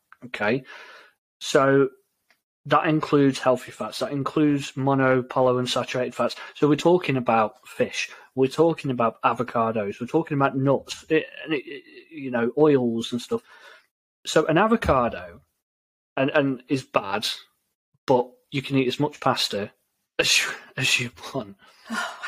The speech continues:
Speaker 1: And here's the, he-, so, so the, f-, part of me is like, "Guys, come on, let's, uh, really? Are we, are we, are we, are we thinking, are we, are we listening to that logic and thinking that makes sense?" But here's another one. If you're not aware of this, Emily, here's a, here's a great, you'll love this one.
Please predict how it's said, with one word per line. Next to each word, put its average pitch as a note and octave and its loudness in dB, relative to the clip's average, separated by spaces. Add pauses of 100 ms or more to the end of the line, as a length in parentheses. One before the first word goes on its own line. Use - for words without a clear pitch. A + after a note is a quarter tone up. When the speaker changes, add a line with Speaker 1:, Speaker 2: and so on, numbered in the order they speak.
(380)
Speaker 1:
And C#3+ -4
here's G3 2
the, - 2
he-, F3 -2
so, D#3+ 2 (160)
so G3 4
the, G3 -4
f-, - -16 (100)
part B3+ 4
of B3+ 2
me G#3 6
is F#3+ -2
like, D#3+ 4 (420)
"Guys, A#2+ -2
come C#3+ -2
on, G2+ -10
let's, - 0
uh, D#3 -10 (180)
really? B3 0
Are E3+ -2
we, E3+ 0
are E3 2
we, E3+ -2
are D#3+ 2
we, E3 -2 (320)
are D#3 2
we E3+ 0
thinking, - -2
are D#3 4
we, F#3 2
are F3+ 6
we A3 4
listening F3+ 4
to - -4
that D3+ 2
logic C#3 0
and C#3 -4
thinking C#3 -2
that B2 -6
makes A#2 -4
sense?" B2 -2 (220)
But C#3+ 4
here's G3 6
another D#3+ 4
one. A2+ 4
If - -6
you're C#3+ 4
not D#3+ 4
aware C#3 4
of B2+ -4
this, - -2
Emily, A2+ -2 (260)
here's D3 2
a, D3 6
here's C#3 0
a B2 0
great, B2+ 2
you'll C#3 4
love D3 2
this A2+ -2
one. G2 -6